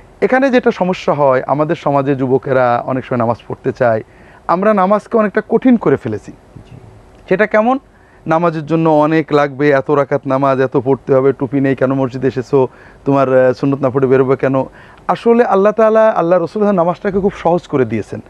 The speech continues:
Speaker 1: নামাজ, আহ, অবশ্যই টুপি, জামা এগুলো প্রয়োজন আছে, তবে এগুলো না থাকলে একেবারে সম্পূর্ণ উলঙ্গ হয়ে নামাজ পড়তে হবে, এটা শরীয়তের নির্দেশ। সবচেয়ে বড় যেটা,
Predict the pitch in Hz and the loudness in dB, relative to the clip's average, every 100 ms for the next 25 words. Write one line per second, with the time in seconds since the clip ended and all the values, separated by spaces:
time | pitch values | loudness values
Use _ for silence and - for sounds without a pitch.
0 | - - - - 147 151 175 202 208 196 | -20 -20 -20 -6 0 0 2 2 2 0
1 | 185 180 156 175 226 254 208 190 185 180 | 2 4 4 2 2 0 0 0 2 4
2 | 170 - - - 143 147 151 147 131 143 | 2 0 -8 -4 -2 0 2 0 0 -2
3 | 135 139 135 139 139 - 139 127 - - | 0 2 2 2 0 0 0 0 -6 -20
4 | - - 185 202 196 190 220 196 196 214 | -6 0 2 4 2 2 2 2 2 0
5 | - 226 233 233 - - 185 226 214 214 | 0 4 4 2 -2 -4 0 2 2 2
6 | - 220 208 247 233 233 247 240 - 196 | 2 -2 0 0 4 4 2 0 2 2
7 | 233 262 247 262 220 269 285 240 180 156 | 4 2 2 4 4 4 2 2 0 -2
8 | - 139 147 131 135 131 139 143 131 117 | -6 -2 0 0 -2 -4 -4 -2 -2 0
9 | 120 110 110 - - - - 196 - 185 | -4 -4 -8 -10 -20 -10 -4 -2 0 2
10 | 190 214 202 - - | 4 4 2 0 -6